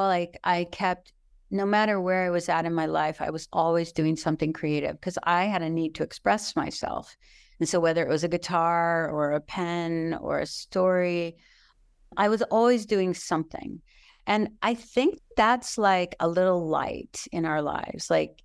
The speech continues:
you know, and somehow, like, until I was about thirty-one,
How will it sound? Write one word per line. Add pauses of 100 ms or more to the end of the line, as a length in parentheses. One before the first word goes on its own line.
(140)
you
know, (880)
and (560)
somehow,
like, (160)
until
I
was
about (100)
thirty-one,